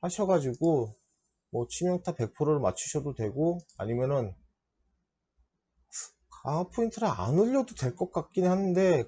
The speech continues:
공격 아이템이 있다면은, 공격 아이템으로 이제 집어넣고 한다 할 경우에는 강화를 안 하고 포인트를 다른 데 쓰는 걸로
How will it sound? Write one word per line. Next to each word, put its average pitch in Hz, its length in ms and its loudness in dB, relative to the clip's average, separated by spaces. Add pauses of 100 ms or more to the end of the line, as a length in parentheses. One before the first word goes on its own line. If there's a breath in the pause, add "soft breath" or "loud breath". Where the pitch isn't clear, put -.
공격 165 360 8
아이템이 151 420 6
있다면은, 123 680 2 (1500)
공격 190 280 10
아이템으로 175 800 8
이제 139 340 4
집어넣고 135 520 0
한다 143 600 4
할 151 240 -8
경우에는 139 540 2
강화를 147 480 2
안 92 180 0
하고 160 500 4 (300 soft breath)
포인트를 196 600 2
다른 233 360 0
데 190 540 8
쓰는 165 520 2
걸로 175 500 6